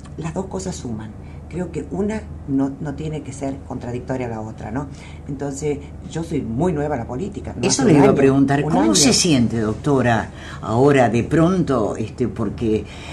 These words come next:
Speaker 2: del consultorio saltó al Ministerio de Salud y del Ministerio de Salud a diputada nacional? ¿Cómo se siente? Porque usted nunca incursionó en la política.
Speaker 1: Yo estoy encantada. Estoy
Speaker 2: ¿Sí?
Speaker 1: encantada porque estoy aprendiendo,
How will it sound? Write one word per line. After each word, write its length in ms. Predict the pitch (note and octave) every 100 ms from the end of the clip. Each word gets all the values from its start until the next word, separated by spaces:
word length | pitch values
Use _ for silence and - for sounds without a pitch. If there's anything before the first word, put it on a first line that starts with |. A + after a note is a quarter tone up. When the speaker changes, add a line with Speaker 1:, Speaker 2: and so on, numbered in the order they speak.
| -
Speaker 2:
del 240 | A#2 B2 A#2+
consultorio 960 | C3+ C3+ D3 D3 D3+ A3 B3+ C4+ C#4
saltó 640 | B3+ E3+ C3 C3 C#3+ C#3 -
al 140 | C3+
Ministerio 580 | B2+ C3+ B2+ - C3+ C3+
de 100 | A#2+
Salud 380 | A#2+ C3+ A#2+ A2+
y 80 | A#2
del 160 | B2+
Ministerio 520 | D3 D#3 D#3+ D#3 A#3+ B3+
de 100 | G3
Salud 340 | C#3 C3+ A3+
a 60 | G3
diputada 560 | B2 A2+ A2 C3+ G#3
nacional? 720 | F#3+ C#3+ - A#2 A#2+ A#2 A2+ - - - -
¿Cómo 240 | - F4
se 180 | - A3
siente? 380 | - E3 C3 B2+
Porque 260 | C#3 C3+
usted 40 | B3
nunca 340 | C4 C#4+ C#4
incursionó 640 | G#3 D#3 B2 A2+ B2+ B2
en 100 | A#2+
la 140 | A#2 A2
política. 640 | A#2 G#2+ - G#2 - F2 - - - - - - -
Speaker 1:
Yo 80 | -
estoy 200 | - D#3
encantada. 580 | C3 B2+ A#2 - - - - - - -
Estoy 80 | C3+ D3+ C4
Speaker 2:
¿Sí? 40 |
Speaker 1:
encantada 520 | E3+ C3+ C#3 D#3 D#3+
porque 220 | D3 - -
estoy 180 | C3
aprendiendo, 760 | C3 - A#2 B2 C3+ D3 D3+ D3+